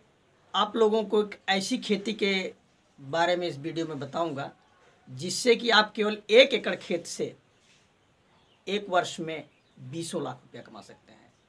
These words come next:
मैं बात कर रहा हूं पपीते की खेती के संबंध में। आप यदि <clears throat> पूरा एफर्ट दें,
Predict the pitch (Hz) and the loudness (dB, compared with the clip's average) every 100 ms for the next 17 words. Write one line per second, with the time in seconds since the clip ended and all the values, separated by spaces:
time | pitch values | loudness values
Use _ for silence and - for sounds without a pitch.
0 | _ _ _ _ _ _ _ 160 175 143 | _ _ _ _ _ _ _ -4 -2 4
1 | 196 208 208 196 190 196 180 165 151 147 | 4 4 -2 -2 -2 -2 -4 -6 -8 -10
2 | - - 123 127 - - 120 117 - - | -10 -18 -18 -16 -16 -16 -18 -20 -20 -20
3 | - _ _ _ _ _ _ _ _ _ | -20 _ _ _ _ _ _ _ _ _
4 | _ _ _ _ _ _ _ _ _ 208 | _ _ _ _ _ _ _ _ _ 0
5 | 220 - 247 247 269 - 208 262 202 190 | 2 8 10 10 6 0 4 4 4 2
6 | 202 220 208 220 214 170 202 | 6 6 6 4 4 2 -4